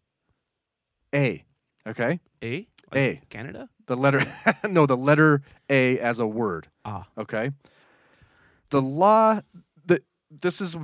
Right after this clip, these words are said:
Speaker 1: about a deportation law. Nineteen ninety-six federal law that allows immigrants subject to deportation to apply to stay in the country if they meet various criteria,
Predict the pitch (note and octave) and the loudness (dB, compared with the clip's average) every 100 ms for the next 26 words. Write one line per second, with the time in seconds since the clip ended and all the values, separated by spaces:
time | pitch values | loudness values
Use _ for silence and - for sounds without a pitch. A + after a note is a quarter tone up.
0 | C#3+ D3 C#3+ C#3+ C#3 - C3 A#2 - E3 | -6 -2 2 2 0 -6 -10 -8 -4 -2
1 | - D#3 C#3+ B2 - A2+ G2+ F#2+ D3+ - | 2 2 4 -2 -4 -8 -4 -4 -4 -8
2 | _ _ _ _ _ _ _ _ - C3+ | _ _ _ _ _ _ _ _ -8 0
3 | D#3+ F#3 F3 E3 C#3+ C#3+ - D3 C#3+ C3+ | 0 0 0 0 0 -4 -2 2 2 2
4 | C3 B2 B2+ A#2+ - D3+ D3+ C#3+ C3 - | 0 0 -2 -2 -2 -2 0 -2 -4 -2
5 | D3+ C#3+ D3+ - C#3 C#3 C#3 C#3 C3+ B2 | -2 0 -2 -4 -8 -6 -4 -4 -4 -8
6 | A#2+ - C#3 A#2+ - D3+ D#3+ C#3+ C3+ - | -8 -8 -6 -6 -2 -2 -2 -4 -8 -10
7 | - D#3+ F#3 G3 G3+ - G#2+ - G2 G#2 | -2 -2 -2 -4 -6 -8 -8 -8 -10 -12
8 | - _ C#3 C#3 C3 C3 A#2+ A2+ A#2+ A#2 | -18 _ -6 -2 0 0 -2 -4 -2 0
9 | A#2 G#2 - G#2+ - G2 D2+ - | 0 -4 -6 -8 -6 -10 -10 -18